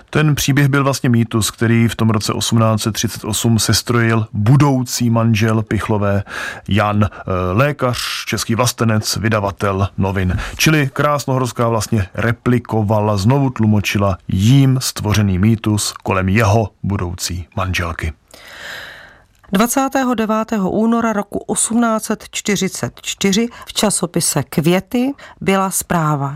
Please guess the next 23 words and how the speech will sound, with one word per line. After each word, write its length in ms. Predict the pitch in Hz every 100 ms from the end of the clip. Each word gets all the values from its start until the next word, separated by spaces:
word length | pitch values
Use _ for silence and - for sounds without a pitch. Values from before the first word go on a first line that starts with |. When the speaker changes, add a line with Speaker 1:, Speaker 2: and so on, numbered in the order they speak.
| 156
Speaker 2:
že 180 | 196 226 247 _ - - - _
utichla 460 | 240 233 302 - 208 -
ústa, 680 | 214 226 - - 233 226 226 - -
z 120 | 170
nichž 260 | 185 190 -
to 140 | 175
se 200 | - 156
písně 720 | - 196 233 240 - 240 233
jako 300 | 202 185 160
drahé 560 | 131 165 202 220 233 226 -
perle 420 | 190 180 185 175
řinuly. 400 | 165 156 143 147 _ _ - - - - -
S 120 | 156
bolestí 680 | 139 214 247 - - 247 233
dáváme 680 | 202 196 185 185 185 180
čtenářům 800 | 175 - 175 170 170 165 165 156
našim 320 | 147 139 - 123
zprávu, 720 | - - 160 196 196 214 220 _ - -
že 220 | 156 165
Marie 440 | 156 160 156 143 135
Čacká 720 | - 185 - - 233 226 233 - _ _ _ _ _
v 180 | -
Pánu 640 | - - 170 165 160 156